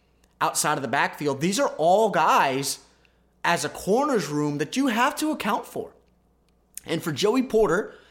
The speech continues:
out of Penn State, for me right now, he's one of the top two corners on my board, along with another guy that I will talk to in, in a second, a kid out of Oregon. He's elite, and he's an alpha.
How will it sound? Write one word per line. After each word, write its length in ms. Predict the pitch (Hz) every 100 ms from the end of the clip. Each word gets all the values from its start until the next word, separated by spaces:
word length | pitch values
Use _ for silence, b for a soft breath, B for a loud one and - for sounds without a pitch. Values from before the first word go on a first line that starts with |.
| B -
out 120 | 131
of 140 | 185
Penn 180 | 196 190
State, 460 | 185 - 175 214 - b b b b b _ _
for 220 | - 170
me 240 | 156 180 196
right 200 | 190 170
now, 200 | 190 208
he's 160 | 143
one 140 | 147 147
of 40 |
the 80 | 123
top 340 | - 175 170
two 160 | - 190
corners 440 | 180 175 185 180
on 160 | 139 135
my 180 | 147 165
board, 260 | 156 170
along 300 | 147 147 156
with 100 | 156
another 280 | 147 143 151
guy 240 | 143 151
that 80 | 143
I 80 | 139
will 100 | 139
talk 320 | 131 156 156 -
to 120 | 151
in, 120 | 135
in 200 | 127 120
a 40 |
second, 360 | 120 190 - 139
a 40 |
kid 180 | 127 147
out 100 | 127
of 80 | 120
Oregon. 500 | 127 214 151 127 156 b b b b b b b b _ _ _ _ _ _
He's 180 | 254 277
elite, 320 | 233 302 - - - -
and 140 | - 208
he's 180 | 196
an 80 | 190
alpha. 380 | 147 156 - 92